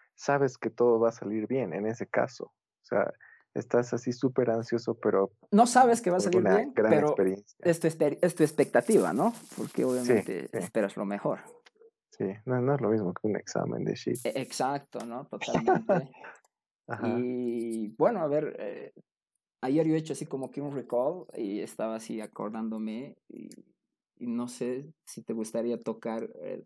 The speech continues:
Speaker 2: el tema de, eh, tu primer beso, no sé si te acuerdas, Sam.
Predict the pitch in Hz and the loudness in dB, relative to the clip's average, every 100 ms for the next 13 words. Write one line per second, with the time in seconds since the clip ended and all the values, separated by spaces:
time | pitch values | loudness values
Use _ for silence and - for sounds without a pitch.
0 | - - - 117 113 120 117 117 127 - | -10 -10 -6 -4 -4 -4 -6 -6 -8 -14
1 | _ _ _ _ _ _ - 101 104 104 | _ _ _ _ _ _ -8 -8 -8 -10
2 | 104 110 _ - 120 127 127 139 131 131 | -12 -14 _ -10 -4 -2 -2 -2 -4 -4
3 | 117 107 123 117 113 - 90 104 90 90 | -4 -8 -6 -6 -6 -8 -4 -4 -4 -6
4 | - - | -14 -16